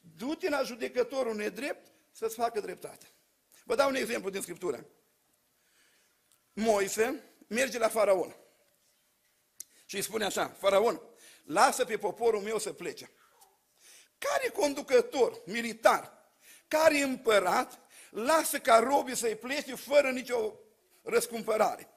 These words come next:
Era o forță puternică, era mână de lucru. Cărămizi, Ramses, Piton, cereale,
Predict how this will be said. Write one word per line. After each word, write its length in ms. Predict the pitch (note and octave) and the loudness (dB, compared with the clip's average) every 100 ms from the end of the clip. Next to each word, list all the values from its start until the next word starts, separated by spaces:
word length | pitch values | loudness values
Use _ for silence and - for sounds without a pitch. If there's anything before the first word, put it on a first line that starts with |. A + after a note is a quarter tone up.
| _ _ _ _ _ | _ _ _ _ _
Era 280 | - F3+ C#4 D4+ | -2 4 4 4
o 40 | |
forță 540 | C4 - D#4 D#4 C4 C4 | -2 -4 2 2 2 -8
puternică, 600 | C4 - D4 A#3+ G3+ A3+ | -10 -10 -4 -4 -2 0
era 160 | A#3+ | 2
mână 320 | C4 B3 D4 C4 | 2 0 -2 -4
de 140 | B3 | -4
lucru. 460 | C4 C#4+ - D#3 - - - _ | -4 -6 -8 -14 -16 -20 -20 _
Cărămizi, 680 | A#3 A3+ A3+ A3+ F4+ D4 A3+ - _ _ _ _ _ | 4 6 6 2 0 -2 -6 -12 _ _ _ _ _
Ramses, 600 | - B3 C#4 - C#4+ B3 | 4 4 4 0 -2 -4
Piton, 600 | - G#3 C4+ C#4+ D4 - - _ _ _ _ _ _ _ _ _ _ _ | -8 -6 4 4 4 -4 -20 _ _ _ _ _ _ _ _ _ _ _
cereale, 760 | A3 A3 B3+ C#4+ C#4 B3+ B3 | 2 6 8 6 4 0 -4